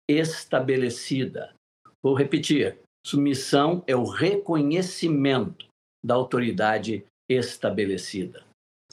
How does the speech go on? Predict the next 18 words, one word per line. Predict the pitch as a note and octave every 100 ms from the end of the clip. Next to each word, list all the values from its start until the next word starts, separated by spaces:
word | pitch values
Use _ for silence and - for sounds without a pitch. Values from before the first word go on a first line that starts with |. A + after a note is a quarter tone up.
| -
Não | C#3+ E3 F#3 E3
é | F3+ C3+ -
apenas | - A2 - D#3 D#3+ C3+ C3+ - - _ -
uma | C#3+
obediência | C#3 C3+ G#2+ C3 C#3+ C#3+
externa, | C3+ C3 - - C#3+ A#2+ F2+ D#2 - _ _ _
mas | A2+ A2+
uma | C#3+ C#3+
atitude | - A2+ - E3+ F3 D3 D#3+ -
interior | F#3 G#3 E3 A#2+ B2 C#3 C#3+ - _ -
de | A#2+
submissão | - - - A3+ A3 G#3 - - A#2 F2+ - _ _ _ _ -
e | B2
respeito. | A2+ A#2 - - G2 - - - _ _ _ _ _ -
A | G#2+
submissão | - D#3 C3+ - D3+ D#3+ F3+ - _ _
não | - C3+ F3+
anula | F3+ D3 D#3 F#3+ B2 A2 B2+